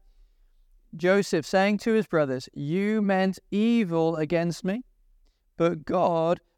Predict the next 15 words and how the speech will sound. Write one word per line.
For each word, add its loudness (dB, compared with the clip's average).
meant 0
it -2
for -2
good, -4
to 0
bring 0
it 0
about -2
that 0
many 0
people -4
should 0
be 0
kept -4
alive -4